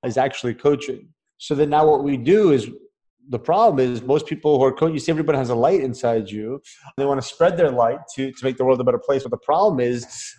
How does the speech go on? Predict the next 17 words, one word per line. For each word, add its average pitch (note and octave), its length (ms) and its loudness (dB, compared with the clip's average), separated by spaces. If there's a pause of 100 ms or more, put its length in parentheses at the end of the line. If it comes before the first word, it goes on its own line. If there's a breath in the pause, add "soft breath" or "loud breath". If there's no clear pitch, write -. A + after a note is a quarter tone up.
they're C3+ 100 -2
very C#3+ 280 2
good D#3 280 2
at C3 300 -2
just C#3 240 -6
their A#2+ 180 -4
talent, E3 580 -2 (440 soft breath)
but C#3 80 -4
they're C#3+ 100 0
not D#3 180 -2
very D3+ 140 2
good C#3 140 -4
in C3 80 -4
setting C3+ 260 -2
up C3 160 -8
the A2+ 80 -4 (160)
business, A#2+ 1000 -2